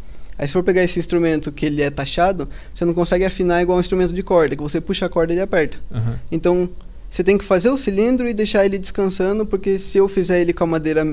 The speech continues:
Speaker 1: mais nova, mais verde, a hora que eu colocar o, colocar a pele e taxar, passou um ano, ele secou, ele vai ficar xoxo. Então,
Speaker 2: Ah.
Speaker 1: por exemplo, tradicionalmente, um cilindro desse, ele pode ser feito e ficar descansando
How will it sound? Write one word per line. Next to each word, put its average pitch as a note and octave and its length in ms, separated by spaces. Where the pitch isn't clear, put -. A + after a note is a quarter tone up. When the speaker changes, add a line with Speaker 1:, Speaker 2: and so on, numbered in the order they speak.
Speaker 1:
mais C#3+ 260
nova, E3+ 420
mais C#3 220
verde, F#3 320
a D#3 60
hora D#3+ 100
que F#3 100
eu F3 100
colocar F3+ 340
o, G3+ 160
colocar F3+ 380
a A3+ 40
pele E3+ 360
e D#3 40
taxar, G3+ 460
passou F#3+ 280
um A3 120
ano, F3+ 240
ele E3 140
secou, A3 440
ele F3+ 120
vai F3+ 140
ficar G#3 160
xoxo. E3+ 320
Então, D#3+ 160
Speaker 2:
Ah. E3+ 40
Speaker 1:
por F#3+ 100
exemplo, E3 360
tradicionalmente, G#3 720
um A3 100
cilindro G3 380
desse, F#3 460
ele E3 120
pode F3 240
ser F#3 80
feito F3+ 380
e G3 80
ficar F3+ 260
descansando F3+ 840